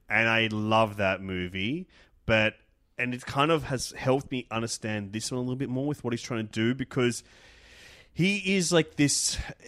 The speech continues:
eh, with that film, kind of revolutionized visuals when it comes to cinema and visual storytelling,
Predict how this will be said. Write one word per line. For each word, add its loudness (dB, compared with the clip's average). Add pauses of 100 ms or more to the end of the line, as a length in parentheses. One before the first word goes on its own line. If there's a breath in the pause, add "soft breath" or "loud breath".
(180)
eh, -4
with -2
that 4
film, 0
kind 0
of -6
revolutionized 2
visuals 2
when 0
it -4
comes -4
to -6
cinema 0
and -2
visual 0
storytelling, 0